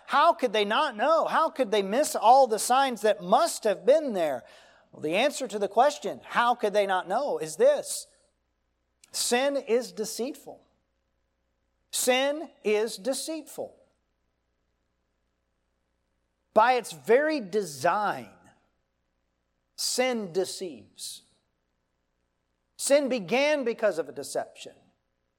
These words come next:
when A-, when, when Eve was deceived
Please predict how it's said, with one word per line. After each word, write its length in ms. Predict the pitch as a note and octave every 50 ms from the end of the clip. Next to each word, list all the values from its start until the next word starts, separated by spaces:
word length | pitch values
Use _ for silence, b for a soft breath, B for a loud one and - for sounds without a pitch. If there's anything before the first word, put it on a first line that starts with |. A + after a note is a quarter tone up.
| _ -
when 180 | E3+ F#3 F#3+
A-, 400 | F3 F3 G3 G#3+ - - - -
when, 180 | F#3+ G3 G3+ G3 -
when 200 | F#3+ G3+ G#3 F#3+ F3+
Eve 520 | - A3 A#3+ C4 C4 A#3+ G#3 F3+ D3+ - -
was 200 | F3 F#3+ E3+ D3+
deceived 800 | D#3+ G3+ G3 - - B3 B3+ B3+ A#3+ G#3 D#3 C#3 B2+ - -